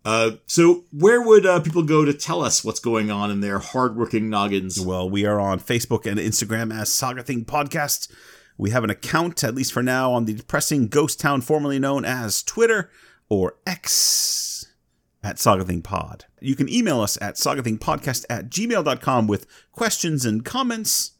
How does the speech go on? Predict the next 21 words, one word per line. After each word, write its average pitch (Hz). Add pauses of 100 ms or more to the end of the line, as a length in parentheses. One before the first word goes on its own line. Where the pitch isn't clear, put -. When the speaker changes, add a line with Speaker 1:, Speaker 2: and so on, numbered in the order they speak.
(1040)
Speaker 1:
Right. - (100)
And, 110
uh, 104
best 127
of 127
all, 143
you 127
can 110
find 113
us 117
on 98
our 92
unofficial, 156
official 117
Discord 90
channel, 139 (420)
where 135
Andy 220
turns 139
up 113
regularly, 131